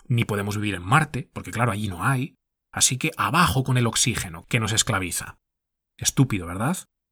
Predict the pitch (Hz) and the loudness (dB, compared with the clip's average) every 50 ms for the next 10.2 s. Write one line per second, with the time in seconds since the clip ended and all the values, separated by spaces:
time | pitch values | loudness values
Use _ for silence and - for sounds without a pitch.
0 | _ _ - 131 131 117 123 120 143 147 165 180 - 160 147 135 127 120 113 120 | _ _ 0 2 4 4 6 6 4 4 4 2 2 4 4 4 2 2 2 2
1 | 123 139 139 156 143 123 110 110 120 - 123 123 117 107 110 104 - 98 104 143 | 2 2 2 2 2 2 2 2 2 2 0 0 0 -2 -4 -4 -4 -2 -2 -2
2 | 156 - 87 - - _ _ _ _ _ _ _ _ _ _ _ _ _ - - | -2 -4 -6 -12 -14 _ _ _ _ _ _ _ _ _ _ _ _ _ -6 0
3 | - 160 180 180 170 139 - 151 151 - 139 120 113 110 - - - 101 - - | 2 2 4 4 4 2 2 0 2 2 2 2 2 0 -2 -2 -4 -4 -4 -2
4 | 98 - - - 147 143 135 - 107 98 - - 135 113 110 98 - - 95 101 | -2 0 2 2 4 4 2 0 -4 -6 -4 -2 0 0 0 0 -2 -2 -4 -4
5 | 101 - 101 95 92 - - 131 131 131 - - - 104 101 - 98 98 - - | -4 -4 -4 -6 -4 -2 0 2 2 2 2 0 -2 -4 -4 -4 -2 -2 0 0
6 | 131 131 104 - - - - - _ _ _ _ _ _ - - 87 101 143 165 | 0 -2 -2 -4 -6 -8 -8 -10 _ _ _ _ _ _ -4 0 2 4 4 4
7 | - 170 160 143 - 165 147 139 151 - - _ _ _ 101 98 110 120 123 - | 4 2 0 2 2 2 0 0 -2 -4 -8 _ _ _ -2 0 0 0 0 0
8 | 117 101 95 - 87 80 - - - _ _ _ _ _ _ _ _ _ _ _ | -2 -2 -2 -4 -6 -10 -10 -14 -20 _ _ _ _ _ _ _ _ _ _ _
9 | _ _ _ _ _ _ _ - 131 104 117 156 190 185 - 127 - 143 143 147 | _ _ _ _ _ _ _ -2 0 2 4 4 4 4 2 2 2 2 2 2
10 | - 85 - - | 0 -4 -10 -14